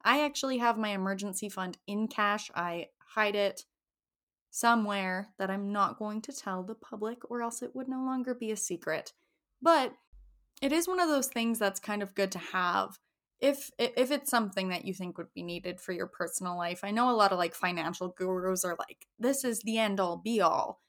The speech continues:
Uh, you guys probably actually know who I'm talking about,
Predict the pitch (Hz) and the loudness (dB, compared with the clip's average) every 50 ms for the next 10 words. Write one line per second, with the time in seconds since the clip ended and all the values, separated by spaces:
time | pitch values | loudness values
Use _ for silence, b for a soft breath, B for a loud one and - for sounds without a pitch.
0 | _ _ _ _ _ _ _ _ _ _ _ _ - - 196 185 190 - - 240 | _ _ _ _ _ _ _ _ _ _ _ _ -6 -4 -4 -4 -4 -2 -2 0
1 | 233 247 240 240 - - 262 254 208 208 190 190 185 180 180 185 190 190 - - | 2 2 0 0 2 4 4 6 6 4 2 2 2 2 2 0 -2 -4 -4 -4
2 | 202 190 185 185 185 185 185 185 190 202 196 190 185 185 190 - - 254 240 220 | -2 -2 -2 0 0 -2 -2 -2 -2 -2 -2 -2 -2 -4 -4 0 4 4 4 4
3 | - - - 185 185 190 185 180 185 190 185 | 2 -2 -6 -6 -4 -2 -2 0 -2 -2 -4